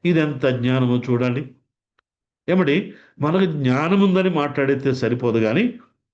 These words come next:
కాస్తైనా ఆలోచిస్తే బాగుంటుందేమో అనుకుంటున్నాం కదా. మరి బిగ్ బ్యాంగ్ థియరీలో ఒక పెద్ద పేలుడు, బిగ్ బ్యాంగ్ అంటే పెద్ద పేలుడు సంభవించింది. సంభవించగానే ఈ గ్రహాలు, నక్షత్రాలు ఇవన్నీ ఏర్పడ్డాయి అంటున్నారు.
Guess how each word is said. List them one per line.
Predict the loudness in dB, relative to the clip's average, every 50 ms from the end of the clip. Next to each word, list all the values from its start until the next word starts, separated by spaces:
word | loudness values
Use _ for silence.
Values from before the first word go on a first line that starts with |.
| _ -6
కాస్తైనా | -4 -2 -2 -2 -2 -2 0 0 2 2 2
ఆలోచిస్తే | 2 2 2 2 2 0 0 -2 -2 -2 -2 -2
బాగుంటుందేమో | -2 0 0 0 2 0 0 0 -2 -2 -2 0 0 0
అనుకుంటున్నాం | -2 -2 -2 -4 -6 -6 -6 -6 -8 -10 -14 _ _ _
కదా. | -6 -4 -2
మరి | 0 0 -2 -2 -4 -8 -12 -20 _ _ _ _ _ _ _ _ _ -4
బిగ్ | -2 0 0 2
బ్యాంగ్ | 2 2 0 0
థియరీలో | 0 0 0 0 0 0 2 2 2 0 -2 -4 -8 -14 _ _ _ _ -2
ఒక | -2 0 0 -2 -2 -2
పెద్ద | -2 -2 0 0 0 0
పేలుడు, | 0 0 -2 -2 0 2 2 2 2 0 -2 -4
బిగ్ | -6 -4 -4 -4 -2 -2 -2
బ్యాంగ్ | -2 0 0 -2 -4 -4
అంటే | -6 -6 -8 -8 -6 -4
పెద్ద | -4 -4 -4 -2 -2 -2 -2 0 0
పేలుడు | 0 2 2 0 0
సంభవించింది. | 0 -2 -2 -2 0 0 0 -2 -4 -4 -4 -4 -4 -2 0 0 0 0 -2 -6 -12 -20 -20 -20 _ _ _
సంభవించగానే | -6 -2 0 2 2 2 0 -2 -2 -2 0 0 0 0 0 0 -2 -4 -4 -8 -12 -20 _ _ _ -2
ఈ | 0 0 2 2 0
గ్రహాలు, | 0 2 0 0 0 0 2 2 2 0 0 -2 -2
నక్షత్రాలు | -2 -2 -2 -2 -2 -4 -4 -4 -2 0 0 0 0 0
ఇవన్నీ | 0 2 2 2 2 2 2 4
ఏర్పడ్డాయి | 2 2 0 -2 -2 -2 -4 -2 -2 -2 -2 -2
అంటున్నారు. | -4 -6 -6 -6 -6 -8 -10